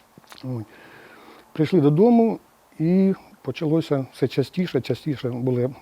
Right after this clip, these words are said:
обстріли. І, м, ми пішли жити в бомбосховище. От, сховище це було дом напроти, ну, нашого, там була бібліотека, це було в підвалі бібліотеки. Там вже були, ну, люди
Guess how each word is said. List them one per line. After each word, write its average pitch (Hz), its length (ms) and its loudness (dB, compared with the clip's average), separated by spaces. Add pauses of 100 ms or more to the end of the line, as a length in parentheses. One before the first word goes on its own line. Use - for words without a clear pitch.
(240)
обстріли. 170 520 0 (500)
І, 208 380 -2
м, 123 580 -8 (360)
ми 170 80 0
пішли 143 340 -2
жити 143 260 0
в 120 40 0
бомбосховище. 123 800 -4 (1160)
От, 110 160 -16
сховище 165 380 -4
це 147 140 -2
було 147 300 4 (960)
дом 139 260 2
напроти, 190 420 0
ну, 151 480 -2
нашого, 127 480 -2 (240)
там 151 160 -2
була 139 160 2
бібліотека, 143 600 -2
це - 140 -4
було 139 280 -2 (260)
в - 60 -20
підвалі 123 500 -2 (180)
бібліотеки. 131 680 -4 (280)
Там 131 120 -4
вже 123 140 -2
були, 123 320 0 (200)
ну, 151 260 -6
люди 190 380 0